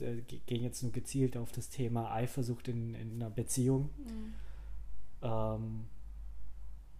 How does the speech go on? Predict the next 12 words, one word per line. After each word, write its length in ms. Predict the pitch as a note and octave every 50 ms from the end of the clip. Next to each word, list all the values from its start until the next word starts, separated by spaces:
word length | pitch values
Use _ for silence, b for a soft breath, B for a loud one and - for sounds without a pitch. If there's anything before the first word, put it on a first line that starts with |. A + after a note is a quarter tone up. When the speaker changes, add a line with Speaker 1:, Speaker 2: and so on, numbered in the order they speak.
| - - - - - - - - - - - - - - - - - - - - -
Speaker 1:
ich 160 | C#3+ C3+ B2+
verstehe, 580 | - - D3 C3 - - - D3 D3+ E3+ F3 D#3
was 200 | C#3 C3 - -
du 80 | C3+
sagst, 420 | A#2+ A#2 A#2 A2+ C#3+ E3 - - -
und 100 | C3 B2+
wenn 120 | C3 B2
man 100 | B2+ B2+
das 160 | C3 B2+ - -
so 100 | C3 C3
zeigen 420 | - - C3 B2 A#2+ B2 A#2 B2+
kann 340 | A#2 - C3 B2 C3 D3+ E3+